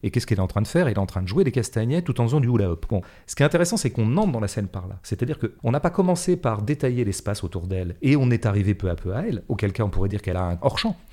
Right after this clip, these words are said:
euh, qu'on aurait identifié d'abord. Cette image nous est présentée comme un bloc qui n'a pas de dehors. Et tout ce que tu peux faire avec une image qui n'a pas de dehors, bah, c'est des raccords dans l'axe, justement. Ça, c'est pas des contre-champs.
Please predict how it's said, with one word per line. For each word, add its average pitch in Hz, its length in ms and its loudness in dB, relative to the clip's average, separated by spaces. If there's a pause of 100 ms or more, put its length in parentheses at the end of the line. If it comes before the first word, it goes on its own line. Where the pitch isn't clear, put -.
(360)
euh, - 60 -8
qu'on 98 160 -2
aurait 95 180 0
identifié 101 360 -4
d'abord. 127 220 -4 (240)
Cette - 260 -2
image 135 300 0
nous 135 460 4
est 143 80 2
présentée 110 360 2
comme 107 180 -2
un 95 60 2
bloc 95 580 0 (100)
qui - 100 2
n'a 214 120 6
pas 202 120 2
de 127 80 -2
dehors. 123 480 2 (380)
Et 104 100 0
tout 277 100 2
ce - 80 0
que - 60 0
tu - 140 -2
peux 139 140 2
faire 135 200 2
avec 104 200 -2
une 104 100 0
image 113 340 2
qui 95 100 -4
n'a 87 100 -2
pas 110 100 0
de 98 80 -4
dehors, 104 380 0 (280)
bah, 113 60 0
c'est - 100 0
des 208 80 2
raccords 208 240 2
dans 156 140 6
l'axe, 208 280 0
justement. 90 400 -4 (640)
Ça, 202 80 2
c'est 190 120 0
pas 190 80 10
des 170 80 6
contre-champs. - 500 4